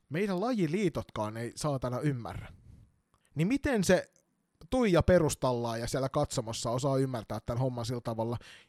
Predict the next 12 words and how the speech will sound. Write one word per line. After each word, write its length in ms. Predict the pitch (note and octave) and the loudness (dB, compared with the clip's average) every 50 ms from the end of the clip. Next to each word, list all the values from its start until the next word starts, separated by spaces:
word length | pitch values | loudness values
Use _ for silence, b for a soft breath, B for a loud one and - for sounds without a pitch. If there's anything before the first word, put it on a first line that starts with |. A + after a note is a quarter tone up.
| B - | B 0
Nyt 160 | C#3 C3 - - | 0 0 2 4
pahoittelut 600 | C#3+ C3+ C3+ C#3+ B2 - - B2+ A#2 A#2 - - | 2 4 4 4 2 2 -2 -4 -4 -4 -2 2
Tuijalle, 360 | D3+ D3 C#3+ C3+ B2+ B2 A#2+ | 2 4 4 4 2 0 -4
sun 200 | - - C#3 B2 | -4 -4 -4 -4
nimi 180 | C3 B2 A#2 G#2+ | -4 -6 -8 -6
tuli 220 | - A2 A2 B2 | -6 -6 -2 0
vahingossa. 500 | F3 E3+ F#3 F3 C#3+ C#3 B2+ - - B2+ - | 0 2 2 0 0 0 -2 -2 -2 -4 -4
Sä 220 | - - G3 G#3+ | 0 0 0 2
tiedät 400 | - F3+ E3 D3+ D3 C#3+ C3+ - | 4 4 4 4 2 0 -4 -4
kyllä, 220 | - D3+ C#3 C#3 C3+ | -4 -2 -2 -2 -2
mistä 240 | C3+ C3 - C3 | -4 -4 -6 -6
puhutaan, 480 | C3+ - B3 F#3+ E3 - - D3 C#3 | -2 2 4 4 6 4 4 2 0